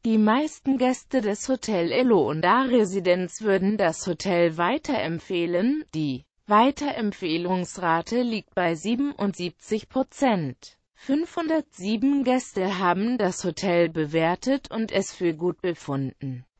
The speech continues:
Durchschnittlich wurden vier Komma fünf von sechs Sonnen vergeben. Dabei wurde das Hotel allgemein, die Zimmer, der Service, die Lage und das Essen sowie die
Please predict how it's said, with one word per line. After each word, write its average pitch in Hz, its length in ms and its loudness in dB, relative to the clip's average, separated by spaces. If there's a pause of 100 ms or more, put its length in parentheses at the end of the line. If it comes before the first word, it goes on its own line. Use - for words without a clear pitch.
Durchschnittlich 208 960 2
wurden 196 280 4
vier 311 380 -2
Komma 180 400 0
fünf 269 380 -2
von 180 240 -4
sechs 220 340 -4
Sonnen 208 480 2
vergeben. 151 760 -4 (260)
Dabei 202 640 4
wurde 196 300 2
das 185 260 -2
Hotel 175 460 -2
allgemein, 180 840 0
die 196 220 -6
Zimmer, 190 680 -2
der 170 140 2
Service, 160 640 -4
die 214 220 2
Lage 196 580 4
und 190 160 -4
das 170 220 0
Essen 151 580 -6
sowie 269 440 2
die 214 400 -2